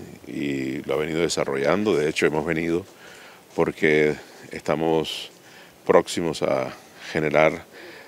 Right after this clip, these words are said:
la actividad derivada de la construcción de nuevos espacios asistenciales que se acompañe junto con una buena operación desde el punto de vista funcional en lo que tiene que ver con prestación de servicios, facturación de servicios,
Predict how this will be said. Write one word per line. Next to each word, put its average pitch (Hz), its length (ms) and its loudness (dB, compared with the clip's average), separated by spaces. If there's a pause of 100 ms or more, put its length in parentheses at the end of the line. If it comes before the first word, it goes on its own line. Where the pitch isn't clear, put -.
(220)
la 73 220 8
actividad 80 640 4
derivada 76 840 6
de 76 100 4
la 69 180 0
construcción 78 680 -4
de 85 80 -4
nuevos 76 260 -2
espacios 76 480 0
asistenciales 82 880 2 (760)
que 85 120 2
se 85 100 2
acompañe 78 420 0
junto 82 300 -2
con 76 140 -4
una 71 60 -2
buena 80 280 0 (120)
operación 80 760 0
desde 78 140 -2
el 64 80 -8
punto 80 280 -6
de 73 60 0
vista 71 240 -4
funcional 80 580 0
en 80 80 0
lo 71 80 -4
que 69 100 -6
tiene 73 200 -6
que 76 140 -6
ver 71 280 -2 (440)
con 82 260 0
prestación 78 460 0
de 78 40 -4
servicios, 87 680 0
facturación 71 640 -4
de 69 120 -6
servicios, 82 720 0